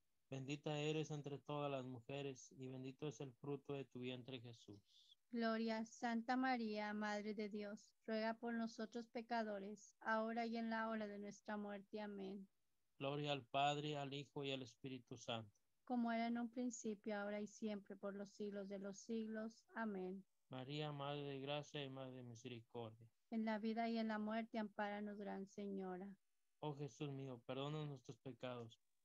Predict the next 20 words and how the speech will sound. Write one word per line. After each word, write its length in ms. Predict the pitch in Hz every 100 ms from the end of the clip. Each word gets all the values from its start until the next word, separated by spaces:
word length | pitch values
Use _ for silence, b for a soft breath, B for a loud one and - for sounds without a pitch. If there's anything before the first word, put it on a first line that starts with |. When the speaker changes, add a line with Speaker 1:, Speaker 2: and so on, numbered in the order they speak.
| _ -
Speaker 1:
líbranos 400 | 143 151 143 131
del 140 | 135
fuego 240 | 117 143 143
del 120 | 135
infierno, 520 | 123 - 123 120 113 -
lleva 260 | 127 147 147
al 100 | 131
cielo 380 | - 147 143 139
todas 280 | 143 143
las 240 | 135 117 -
almas, 320 | 131 123 117 - _ _ _ _ _ -
socorre 400 | 127 123 143 147
especialmente 880 | - 135 - 139 135 139 143 - 135
las 160 | 127
más 200 | 127 135
necesitadas 920 | 131 117 120 113 - - 139 139 131 -
de 100 | 131
tu 140 | 123
divina 280 | 123 127 131
misericordia. 840 | 123 - 117 110 - 135 139 139